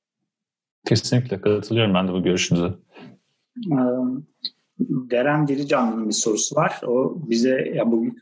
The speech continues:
Speaker 2: konuda aslında dışarıda bıraktığımız bir konu ama değinmek isterseniz, e, sormak istiyorum onu da. "Sanat eserlerinin depolanması hakkında bilgilendirebilir misiniz?" denmiş. Ee, bir sanat eseri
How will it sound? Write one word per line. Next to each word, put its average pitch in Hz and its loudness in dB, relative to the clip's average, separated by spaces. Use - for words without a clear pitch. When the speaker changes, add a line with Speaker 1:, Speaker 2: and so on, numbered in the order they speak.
Speaker 2:
konuda 127 2
aslında 127 -2
dışarıda 127 0
bıraktığımız 104 -2
bir 98 -6
konu 143 0
ama 156 0
değinmek 120 0
isterseniz, 117 0
e, 117 2
sormak 113 0
istiyorum 101 0
onu 101 2
da. 147 2
"Sanat 135 0
eserlerinin 139 2
depolanması 131 2
hakkında 127 0
bilgilendirebilir 123 0
misiniz?" 101 0
denmiş. 120 2
Ee, 110 2
bir 117 0
sanat 120 2
eseri 120 0